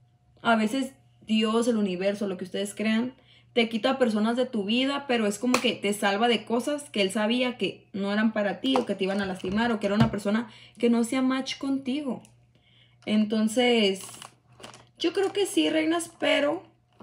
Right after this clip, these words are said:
si me caso, que sea con el hombre indicado y porque voy a ser muy feliz. Si no, miren, prefiero estar así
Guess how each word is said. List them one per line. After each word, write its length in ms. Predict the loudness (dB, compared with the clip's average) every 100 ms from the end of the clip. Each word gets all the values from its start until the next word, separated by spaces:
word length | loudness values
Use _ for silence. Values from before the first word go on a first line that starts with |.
| -20 _ -14
si 120 | 0 2
me 160 | 4
caso, 300 | 4 2 2
que 100 | 0
sea 140 | 0 0
con 140 | 0
el 100 | 0
hombre 220 | 0 0
indicado 500 | 2 2 0 0 0
y 60 | -2
porque 260 | -4 -6
voy 140 | -4 -2
a 60 |
ser 260 | -4 -6 -4
muy 240 | 0 2 0
feliz. 460 | -2 -4 -4 -10 -20 -20 -20 -12
Si 240 | 0 2
no, 160 | 4 4
miren, 400 | 2 2 -2 -6 -16 _ _ _ _ _
prefiero 380 | -2 0 2 0
estar 300 | 0 0 0
así 320 | 0 -4 -12